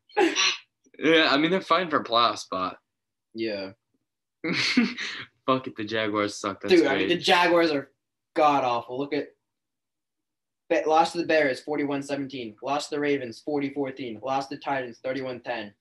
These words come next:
Speaker 2: Lost to the Vikings, twenty-seven twenty-four. Uh, Steelers, twenty-seven three. Chargers, thirty-nine twenty-nine. Lions, thirty-four sixteen. Texans, thirty fourteen. Bengals,
Speaker 1: To me, you're just spitting
Speaker 2: thirty-three twenty-five.
Speaker 1: numbers right now.
Speaker 2: Dolphins,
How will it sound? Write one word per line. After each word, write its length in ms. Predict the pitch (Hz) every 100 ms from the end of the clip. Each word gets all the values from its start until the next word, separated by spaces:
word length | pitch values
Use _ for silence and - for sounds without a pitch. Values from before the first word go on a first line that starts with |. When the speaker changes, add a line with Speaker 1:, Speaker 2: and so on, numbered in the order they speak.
| _ _ _ _ _
Speaker 2:
Lost 280 | 127 135 143
to 60 | 143
the 40 |
Vikings, 400 | 135 131 131 117
twenty-seven 380 | 131 131 135 131
twenty-four. 560 | 131 127 123 117 104 - _ _ _ _ - - _ _ _ _ _ 120
Uh, 40 | 117
Steelers, 500 | 113 - 156 156 135
twenty-seven 440 | - 131 135 131 127
three. 540 | 127 127 127 127 123 _ _ _ _ _ _ _ _
Chargers, 540 | - 139 135 131 135 127
thirty-nine 320 | 131 127 123
twenty-nine. 640 | 120 127 120 117 117 117 113
Lions, 680 | 117 123 123 123 123 -
thirty-four 440 | 123 120 120 123 120
sixteen. 800 | - 127 - 131 120 120 120 117 _ _ _ _ _ _
Texans, 480 | 143 135 - 139 127 -
thirty 380 | 131 127 127 123 _ _ -
fourteen. 720 | 135 127 - 123 120 120 113
Bengals, 800 | 120 127 123 120 123 120 120 -
Speaker 1:
To 180 | 123 120
me, 140 | 135 143
you're 120 | 131
just 200 | 120 120
spitting 220 | - 117
Speaker 2:
thirty-three 100 | 113
twenty-five. 0 |
Speaker 1:
numbers 380 | 104 98 95 92
right 160 | 90 90
now. 80 |
Speaker 2:
Dolphins, 800 | 107 127 127 - 131 131 127 123